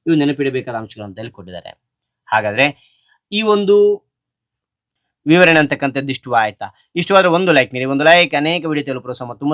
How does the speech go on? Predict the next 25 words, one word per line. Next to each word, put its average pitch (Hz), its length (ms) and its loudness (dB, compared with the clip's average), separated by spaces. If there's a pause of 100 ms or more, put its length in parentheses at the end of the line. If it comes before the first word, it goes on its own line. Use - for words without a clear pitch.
ಸಿಗುತ್ತೆ. 147 260 -6
ಇನ್ನೊಬ್ರಿಗೂ 120 380 -8
ಶೇರ್ 151 200 -2
ಮಾಡಿ, 95 200 -14
ಇನ್ನೊಬ್ರಿಗೆ 143 360 -4
ಚಲ 139 80 -2 (120)
ಸಾಧ್ಯ. 160 220 0 (680)
ಇಂತಹ 190 240 8 (240)
ಅನೇಕ 226 400 0 (100)
ವಿಡಿಯೋ 175 240 0
ಚಾನಲ್ನ 143 420 -6
ಸಬ್ಸ್ಕ್ರೈಬ್ 160 420 -2
ಆಗಿ 156 140 -4 (360)
ಮತ್ತೊಂದು 175 420 2
ಹೊಸ 151 160 0
ವಿಷಯದೊಂದಿಗೆ 143 440 -2 (120)
ಮತ್ತೊಂದು 139 340 -4
ಹೊಸ - 120 -12
ವಿಡಿಯೋದೊಂದಿಗೆ 131 380 -4
ಭೇಟಿ 123 160 0
ಆಗ್ತೇನೆ. 151 280 2 (320)
Thank 139 200 2
you, 147 120 0
thanks 131 200 -4
for 151 80 0